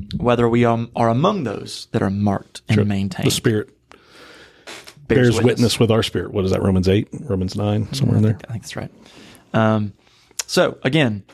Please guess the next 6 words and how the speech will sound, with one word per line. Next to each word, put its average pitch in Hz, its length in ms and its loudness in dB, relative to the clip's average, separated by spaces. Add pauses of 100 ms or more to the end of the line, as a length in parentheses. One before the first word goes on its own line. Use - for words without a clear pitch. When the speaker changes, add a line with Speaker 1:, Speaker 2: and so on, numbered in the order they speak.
(240)
Speaker 1:
uh, 107 340 0 (260)
the 104 160 -4
Trinity, 131 680 0 (1040)
um, 110 460 -2 (160)
is 110 420 -4 (400)
actively 143 800 -2